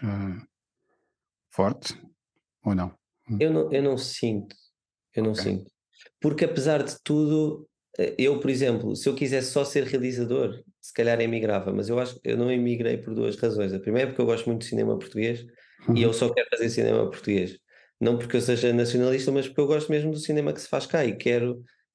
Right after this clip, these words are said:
Speaker 2: eh, fazer cinema de língua portuguesa. E depois porque, mesmo não sendo realizador, há trabalho.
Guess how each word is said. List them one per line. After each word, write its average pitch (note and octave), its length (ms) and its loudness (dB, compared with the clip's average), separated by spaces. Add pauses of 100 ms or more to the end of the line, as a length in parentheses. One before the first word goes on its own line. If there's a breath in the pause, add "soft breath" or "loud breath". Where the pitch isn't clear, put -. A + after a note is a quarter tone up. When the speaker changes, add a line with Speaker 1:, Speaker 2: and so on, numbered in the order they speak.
(140)
Speaker 2:
eh, A#2 320 2
fazer B2 580 0
cinema A#2+ 720 -2
de - 120 -10
língua A2 260 0
portuguesa. G2 540 -4 (340 soft breath)
E - 80 -2
depois A#2+ 360 0
porque, C3+ 800 0 (280)
mesmo B2+ 260 2
não B2 100 2
sendo B2 220 2
realizador, C3 440 0
há C3+ 80 2
trabalho. C3 540 -2